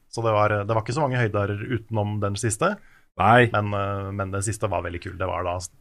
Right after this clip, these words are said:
Speaker 1: selvfølgelig Final Fantasy sju Rebirth.
Speaker 2: Mhm.
Speaker 1: Det var ganske kult å se.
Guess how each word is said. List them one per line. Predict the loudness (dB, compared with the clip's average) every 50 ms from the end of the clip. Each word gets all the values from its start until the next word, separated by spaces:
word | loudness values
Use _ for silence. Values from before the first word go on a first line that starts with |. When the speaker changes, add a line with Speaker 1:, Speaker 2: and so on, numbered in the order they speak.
| -14
Speaker 1:
selvfølgelig | -10 0 0 0 2 2 2 0 0 -4 -10 -20 -20 -20 -20 _ _ _ 0 0
Final | 2 2 2 0
Fantasy | 0 0 0 0 -2 -6 -4 -4
sju | -4 -2 -2 -2 -2 -2
Rebirth. | -4 -2 0 0 0 0 -2 -6 -16 -20 -10 -2
Speaker 2:
Mhm. | 4 6 8 8 8 8 6 4 2 0 -4 -10 -14 -16 -20 -14 -6
Speaker 1:
Det | -4 -2 0
var | 0 0
ganske | 0 -2 -4 -4
kult | -4 -4 -2 0
å | 2
se. | 4